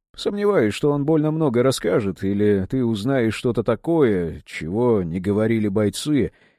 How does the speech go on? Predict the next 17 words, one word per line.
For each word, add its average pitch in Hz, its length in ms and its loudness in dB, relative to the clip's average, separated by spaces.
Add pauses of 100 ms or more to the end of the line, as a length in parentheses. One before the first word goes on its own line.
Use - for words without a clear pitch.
(220)
из 147 260 -4
той 131 240 2
части. 95 640 -2 (580)
Думал 175 640 0
отложить 175 580 -2
это 156 200 -2
дело, 156 560 2 (260)
но - 340 -6
лучше 160 520 -2
к - 100 -14
нему 127 480 0 (140)
отправиться 101 600 -4
сейчас». - 720 -8 (880)
«Есть!» — 185 460 -2 (260)
кивнул 160 400 -2
старший 123 400 -2
лейтенант. 110 540 -4